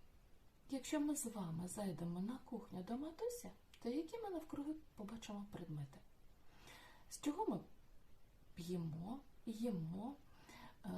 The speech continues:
в чому ми готуємо? Що це за предмети? Правильно, діти, це посуд. І ми поговоримо сьогодні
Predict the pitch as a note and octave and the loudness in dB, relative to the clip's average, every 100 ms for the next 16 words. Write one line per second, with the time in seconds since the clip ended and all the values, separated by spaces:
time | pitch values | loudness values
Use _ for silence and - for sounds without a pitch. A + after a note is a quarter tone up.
0 | F3+ F3+ - - G#4 D#4 G3 F3 F3 - | 2 0 -2 2 4 6 6 2 -2 0
1 | F#3 C#4 D4+ C4+ C4 - - - - - | 2 2 2 0 -8 -14 -18 -16 -16 -14
2 | - - - - - - - - - G#4+ | -14 -16 -16 -16 -16 -16 -14 -4 2 2
3 | F3 E3+ - E3+ - E3+ - - - - | 2 -4 -4 -4 -4 -6 -6 -12 -14 -16
4 | - - - - B3 A#3+ F#3+ F3+ E3 - | -18 -20 -18 -6 -2 0 0 0 -2 -4
5 | C#3 - - - - - - F#3 F4+ - | -8 -10 -14 -16 -8 2 2 2 0 -4
6 | - - - - - - D#3 D3 - - | -14 -18 -18 -18 -10 -6 -4 -2 -4 -4
7 | - - - - - - - - - - | -12 -16 -18 -18 -18 -16 -16 -14 -14 -14
8 | - - - - - - - - - - | -16 -16 -16 -16 -16 -18 -20 -20 -16 -14
9 | - - - - - - - - G3 G#3 | -14 -14 -12 -12 -12 -14 -14 4 10 12
10 | G#3+ F#3 F3 F3 F#3 F#4 F#4+ A#3+ - F#3+ | 12 10 8 10 12 12 12 10 10 4
11 | F3+ E3 - B3 | 6 4 2 -2